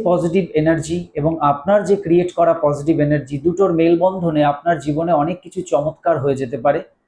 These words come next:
আপনার ভাগ্য পরিবর্তন হতে পারে, আপনার জীবনে নাম,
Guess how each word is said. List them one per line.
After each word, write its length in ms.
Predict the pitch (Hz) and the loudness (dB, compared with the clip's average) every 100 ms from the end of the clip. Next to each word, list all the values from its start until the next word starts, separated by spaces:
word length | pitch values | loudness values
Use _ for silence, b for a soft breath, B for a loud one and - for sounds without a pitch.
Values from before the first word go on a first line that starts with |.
| _ _ - | _ _ -8
আপনার 220 | 135 147 | -2 0
ভাগ্য 260 | 110 131 139 | 0 -2 0
পরিবর্তন 520 | 175 175 160 160 160 143 | 0 2 2 0 -2 -4
হতে 220 | 131 143 | -2 -2
পারে, 240 | 123 135 - _ _ 131 | 0 -2 -6 _ _ -14
আপনার 260 | - 165 | -6 -6
জীবনে 360 | 135 151 160 160 | -2 -2 0 0
নাম, 240 | 147 147 | 0 2